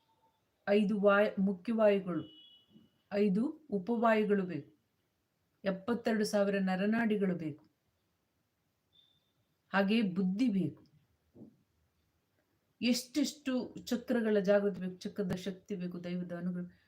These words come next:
ಎಷ್ಟೆಷ್ಟು ಬೇಕು, ಅದೆಷ್ಟು ಕಷ್ಟಪಟ್ಟು ಸಂಪಾದನೆ ಮಾಡ್ಕೋಬೇಕಲ್ವಾ? ಈಗ ಎಷ್ಟು ಜನ ಇರ್ತಾರೆ, ಎಲ್ಲರಿಗೂ ಚಕ್ರ ಇದೆ,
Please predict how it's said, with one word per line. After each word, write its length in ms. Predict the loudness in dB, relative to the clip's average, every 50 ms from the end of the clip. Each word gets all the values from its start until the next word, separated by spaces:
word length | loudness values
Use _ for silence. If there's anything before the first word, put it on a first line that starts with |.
| _ _ _ _ -4
ಎಷ್ಟೆಷ್ಟು 640 | -2 -2 -2 -2 -4 -6 -4 -4 -4 -4 -4 -4
ಬೇಕು, 180 | -4 -2 0 0
ಅದೆಷ್ಟು 360 | 0 -2 -2 -4 -8 -10 -8
ಕಷ್ಟಪಟ್ಟು 840 | -6 -6 -6 -8 -10 _ _ _ _ _ 2 2 2 0 -6 -6 -4
ಸಂಪಾದನೆ 460 | -4 -4 -2 -2 -2 -2 -2 -2 -2
ಮಾಡ್ಕೋಬೇಕಲ್ವಾ? 920 | -4 -4 -6 -8 -10 -14 -16 -16 -16 -16 -14 -14 -14 -14 -16 -18 -20 _ _ _ _ _ _ _ _ _ _ _ _ _ _ _ _ _ _ _ _ _ -4
ಈಗ 140 | -2 0 2
ಎಷ್ಟು 260 | 0 0 0 -2 -2
ಜನ 260 | 0 2 4 4 4 4 2
ಇರ್ತಾರೆ, 300 | 0 2 4 4 4 4
ಎಲ್ಲರಿಗೂ 340 | 2 0 0 -2 -2 -2 -4
ಚಕ್ರ 320 | -4 -4 -6 -6 -2 0
ಇದೆ, 440 | 0 0 0 -2 -4 -8 -12 -14 _